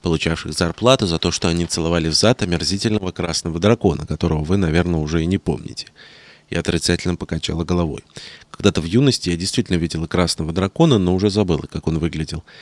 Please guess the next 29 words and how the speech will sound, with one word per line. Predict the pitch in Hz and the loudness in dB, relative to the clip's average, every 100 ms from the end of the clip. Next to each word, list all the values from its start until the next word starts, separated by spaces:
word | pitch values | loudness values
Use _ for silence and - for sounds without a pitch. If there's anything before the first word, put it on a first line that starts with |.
| - - - | -20 -18 -12
Э, | 71 | -4
запомнился | 82 90 101 95 - | 0 2 4 4 2
только | - 90 92 | 2 2 2
мой | 85 90 | 2 2
собственный | - 82 - 95 | 0 -4 -2 -2
страх. | - - 76 - - - | -2 -4 -6 -8 -18 -6
Павел | 190 156 98 | -2 2 4
Иванович | 120 120 - - | 4 2 -2 -6
вряд | 90 95 95 82 | -2 2 2 0
ли | 76 78 | -2 -2
имел | 82 95 85 | 0 0 0
в | |
виду | 90 85 95 | -2 0 2
этот | 98 87 - | 2 0 -2
случай. | - 73 - - - - - - - - - | -10 -10 -12 -18 -20 -20 -20 -20 -20 -20 -12
Понятно, | - 85 90 87 - - | -4 2 4 2 -2 -10
что | - - | -8 -6
эти | 82 90 | -6 -6
сто | - 101 | 0 2
тысяч | 90 104 - 101 101 | 4 2 2 0 0
ненавидели | 95 101 104 85 80 | 2 2 2 2 0
дракона | 78 82 - 71 57 | 0 -4 -6 -8 -8
и | |
мечтали, | 67 73 - 95 95 - - - - _ - | -6 -4 -2 0 0 -4 -12 -20 -20 _ -10
чтобы | - 90 98 | -2 2 2
ими | - 98 104 104 110 107 107 | 2 0 4 6 6 6 4
правила | - 95 95 98 101 98 | 2 4 6 6 6 4
зелёная | 90 82 87 92 95 | 4 2 2 4 4
жаба | 92 95 50 | 4 0 0